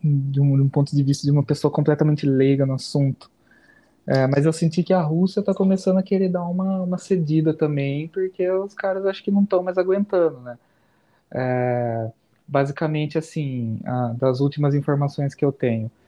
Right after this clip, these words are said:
é, estão dizendo que, que o exército russo tá mandando soldados sem treinamento pro, pro front, além de mercenários. E, e eles também tão querendo meter o medo ali na, na galera da Finlândia e da,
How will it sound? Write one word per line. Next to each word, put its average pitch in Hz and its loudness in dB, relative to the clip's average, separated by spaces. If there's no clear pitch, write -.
é, 123 0
estão 147 2
dizendo 139 2
que, 135 4
que 147 -4
o - 0
exército 139 0
russo 143 0
tá 147 0
mandando 139 0
soldados 135 -2
sem 160 2
treinamento 160 0
pro, 135 0
pro 135 -6
front, 135 -4
além 143 2
de 139 0
mercenários. 143 -2
E, 127 -2
e 143 -2
eles 143 0
também 147 -2
tão 156 0
querendo 156 -2
meter 160 2
o 160 4
medo 156 0
ali 151 0
na, 156 -2
na 156 -2
galera 151 -2
da 151 -2
Finlândia 147 0
e 147 0
da, 143 -4